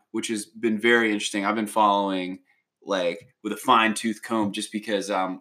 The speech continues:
I'm like, I love playoff basketball. Every possession matters, and you're just like,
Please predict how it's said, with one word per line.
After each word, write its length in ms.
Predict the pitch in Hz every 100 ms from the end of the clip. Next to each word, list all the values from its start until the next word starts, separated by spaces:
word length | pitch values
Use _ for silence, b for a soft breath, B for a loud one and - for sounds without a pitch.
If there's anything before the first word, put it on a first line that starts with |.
| -
I'm 100 | 98
like, 220 | 98 95
I 60 | 110
love 280 | 135 131
playoff 340 | 135 127 117 -
basketball. 760 | 110 110 - 110 110 104 104 B B
Every 300 | 123 131 143 139
possession 580 | 131 117 117 - 117
matters, 500 | 107 101 101 104 104
and 100 | 107
you're 80 | 107
just 200 | 107 -
like, 360 | 113 98 95